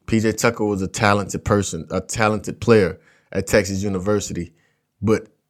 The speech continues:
he didn't beat the eye con-, he didn't beat the eye test. He didn't have the long arms. He wasn't six nine, six ten. He wasn't, you know, a,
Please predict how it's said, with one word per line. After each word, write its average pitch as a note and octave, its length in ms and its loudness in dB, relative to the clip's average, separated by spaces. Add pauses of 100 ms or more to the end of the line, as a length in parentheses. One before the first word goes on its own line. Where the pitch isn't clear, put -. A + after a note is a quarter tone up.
he A2+ 160 2
didn't G#2+ 280 4
beat G#2 200 2
the - 160 -2
eye A2 200 4
con-, F2 340 -2
he A2+ 100 0
didn't G#2+ 200 2
beat G#2 140 2
the F#2+ 120 -2
eye G#2 200 6
test. - 440 -6 (440)
He G#2 100 -6
didn't G#2 140 -4
have G2+ 200 0
the G2+ 80 0
long G2+ 360 0
arms. G2+ 360 -2
He G2 60 -2
wasn't G2+ 260 0
six G2 260 -4
nine, G2 240 -2
six - 300 -6
ten. F#2+ 360 -6 (320)
He G2+ 100 -8
wasn't, G2+ 540 0 (260)
you A2 100 -6
know, G2 320 0 (720)
a, F2+ 280 -4